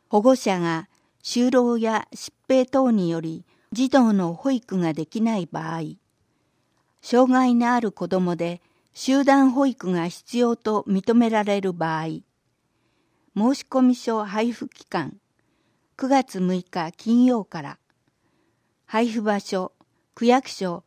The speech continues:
二階二十一番窓口、または各保育施設。なお、市ホームページからも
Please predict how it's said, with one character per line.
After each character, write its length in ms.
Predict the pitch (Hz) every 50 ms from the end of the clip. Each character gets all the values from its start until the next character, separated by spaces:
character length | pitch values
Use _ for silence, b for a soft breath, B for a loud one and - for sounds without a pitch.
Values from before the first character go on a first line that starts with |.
| _ _ _ _
二 140 | - 196 196
階 260 | - 247 247 247 254
二 220 | 240 247 269 285 262
十 220 | - 240 214 190
一 240 | 180 - - - -
番 280 | - 208 202 185 165
窓 280 | 160 165 170 175 208 208
口、 360 | 190 165 - - 170 165 - _ _ _ _ _ _ _
ま 180 | - 185 196 196
た 180 | - 254 254 240
は 260 | 202 165 165 160 - _ _ _ _
各 440 | - - 247 - - 185 175 - - _ _
保 140 | _ - 214
育 260 | 233 - _ - 240
施 120 | 226 - -
設。 440 | - - 180 - _ - 151 - - _ _ _ _ _ _ _ _ _ _ _ _ _ _ _ _ _
な 240 | 220 226 247 233 185
お、 140 | 170 175 - _ _ _ _ _ _ _
市 340 | - - 262 254 247 - -
ホ 220 | - 190 233 254 269
ー 20 |
ム 160 | 285 277 269
ペ 200 | - - 285 277
ー 40 | 262
ジ 120 | 233 208 -
か 140 | - 196 190
ら 120 | 190 180
も 240 | 170 160 165 -